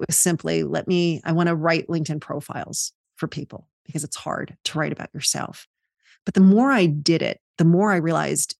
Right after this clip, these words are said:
it had nothing to do with LinkedIn. It had everything to do with helping empower people, helping people understand their worth, understanding their value, helping them connect the dots to their own story. And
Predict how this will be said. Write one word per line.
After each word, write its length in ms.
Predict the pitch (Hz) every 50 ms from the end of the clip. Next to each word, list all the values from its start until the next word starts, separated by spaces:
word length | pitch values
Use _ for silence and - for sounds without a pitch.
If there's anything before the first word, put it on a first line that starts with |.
| _ _ _ _ _ _ _ -
it 60 | 180
had 140 | - 101 -
nothing 260 | 180 190 185 - 180
to 100 | - -
do 80 | - 160
with 140 | 151 - _
LinkedIn. 440 | 156 156 - - - - - - 127 _ _ _ - - _ _ _
It 80 | 185 196
had 140 | 190 196
everything 440 | 190 - 185 165 196 202 196 214 208 190
to 80 | 180
do 200 | 160 160 170 165
with 160 | 160 165 156
helping 580 | - - - 143 156 - - 175 170 165 165 - -
empower 560 | 165 160 156 - - - 143 156 156 165 170
people, 500 | 170 - - 165 165 - 170 - 175 160 - _
helping 300 | - 170 165 - 180 170
people 300 | 175 - - 165 170 165 -
understand 680 | - 165 160 170 165 - - - - 165 165 165 165
their 100 | 165 156
worth, 500 | 156 156 147 151 165 175 185 - - - - _ - - _ _
understanding 480 | 170 160 175 151 - - 165 175 170 165
their 100 | 156 156
value, 680 | 143 139 156 151 147 156 165 170 175 185 185 196 196 190 _ - - - -
helping 320 | - 190 190 - 233 208
them 160 | 196 196 190
connect 420 | 185 - - 175 175 175 180 - _
the 80 | 180
dots 640 | 165 - 165 160 151 160 190 - - - - - - _ _ _ _ _ _ _ _ _ - - _
to 100 | - 208
their 200 | 190 196 190 -
own 180 | - 170 180 196
story. 640 | - - - - - - 156 156 165 175 190 226 - _ - - _ _ _
And 380 | - 208 208 196 196 196 185 185